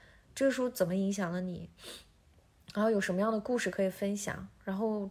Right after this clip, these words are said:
重点是它让你变得更好了，就是某一种程度上。然后那其他的，尤其是女孩儿，为什么叫读书吧少女，尤其这些少女，就是女孩儿们听到之后，她会不会获得一些能量？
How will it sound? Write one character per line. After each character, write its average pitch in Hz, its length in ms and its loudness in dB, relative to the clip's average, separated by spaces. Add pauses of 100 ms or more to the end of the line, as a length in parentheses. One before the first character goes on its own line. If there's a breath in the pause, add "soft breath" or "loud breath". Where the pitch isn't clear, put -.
重 262 180 2
点 175 180 0
是 202 320 0 (600 loud breath)
它 277 120 2
让 302 180 6
你 175 100 0
变 214 160 0
得 208 100 0
更 226 160 2
好 - 300 -6
了， - 180 -8
就 190 160 -2
是 - 320 -2
某 170 240 0
一 180 40 -2
种 180 200 -2
程 165 260 -4
度 185 160 -2
上。 - 240 -6 (140)
然 175 100 -8
后 185 320 0 (300 loud breath)
那 226 160 2
其 196 180 -2
他 214 200 2
的， 208 240 2 (180)
尤 185 200 0
其 208 120 -4
是 98 180 0
女 160 120 -2
孩 - 240 -6
儿， 190 260 -6 (300)
为 202 100 0
什 190 100 -2
么 170 80 -4
叫 180 200 0
读 170 180 -8
书 190 160 -4
吧 175 160 -4
少 202 320 -2
女， 170 200 -4
尤 185 120 0
其 196 160 -2
这 190 100 -4
些 202 140 -4
少 196 300 0
女， 156 220 -6 (720 loud breath)
就 240 100 0
是 247 80 0
女 226 120 2
孩 185 200 -2
儿 185 60 0
们 240 160 0
听 254 220 -4
到 240 180 2
之 220 100 -2
后， 226 100 0
她 226 120 -6
会 233 120 -2
不 220 80 -6
会 226 100 -2
获 226 200 2
得 196 100 0
一 190 60 -2
些 208 160 -4
能 170 260 -4
量？ 185 260 -4